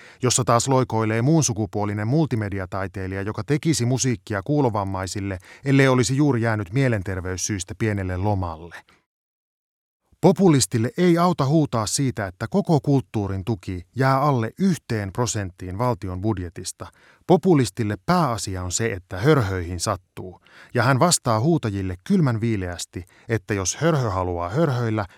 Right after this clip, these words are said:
tehköön sen omalla kustannuksellaan eikä verorahoista niistämällä.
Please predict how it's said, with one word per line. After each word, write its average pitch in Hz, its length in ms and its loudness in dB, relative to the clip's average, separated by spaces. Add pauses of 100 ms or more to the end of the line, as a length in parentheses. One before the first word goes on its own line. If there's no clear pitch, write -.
(100)
tehköön 135 400 0
sen 107 160 -4
omalla 98 320 -2
kustannuksellaan 90 840 -8
eikä 98 240 -6
verorahoista 95 680 -2
niistämällä. 90 680 -10